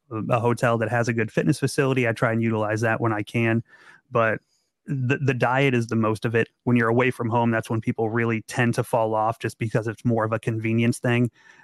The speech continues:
So I make a concerted effort to plan my breakfasts and dinners when I'm out on the road, knowing that midday when I'm away and I'm out in the middle of nowhere,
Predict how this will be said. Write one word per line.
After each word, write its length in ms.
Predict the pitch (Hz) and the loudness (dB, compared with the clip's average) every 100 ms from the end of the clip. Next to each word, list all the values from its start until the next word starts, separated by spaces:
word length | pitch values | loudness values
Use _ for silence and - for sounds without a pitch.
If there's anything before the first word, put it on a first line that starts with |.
| _ | _
So 260 | - 120 113 | -2 2 2
I 60 | |
make 220 | 135 151 | 2 0
a 60 | 139 | -2
concerted 520 | - 123 - 151 135 | -2 -2 0 0 2
effort 360 | 120 120 139 - | 0 0 -4 -4
to 100 | 123 | -10
plan 400 | - 123 120 123 | -2 0 2 2
my 140 | 117 | 0
breakfasts 580 | 113 117 - 120 120 - | 0 -2 -2 -4 -4 -4
and 120 | 113 | -2
dinners 480 | 117 135 127 127 - | 2 2 2 0 -4
when 200 | 123 123 | -4 -2
I'm 140 | 117 117 | 0 0
out 160 | 117 | 0
on 140 | 120 113 | 0 0
the 60 | 113 | 0
road, 340 | 117 117 117 - - _ - | 0 0 -2 -8 -20 _ -4
knowing 400 | 120 117 113 113 | 0 0 0 0
that 160 | 110 - - _ _ | -2 -4 -14 _ _
midday 500 | 127 131 120 117 117 | 0 2 0 0 0
when 160 | 117 113 | 0 0
I'm 140 | 113 | -2
away 280 | 113 113 113 | -2 0 0
and 100 | 110 | -2
I'm 80 | 113 | -2
out 120 | 110 | -2
in 40 | |
the 60 | 113 | -2
middle 200 | 113 110 | -2 -2
of 80 | 110 | 0
nowhere, 520 | 113 110 113 110 | 0 0 0 -2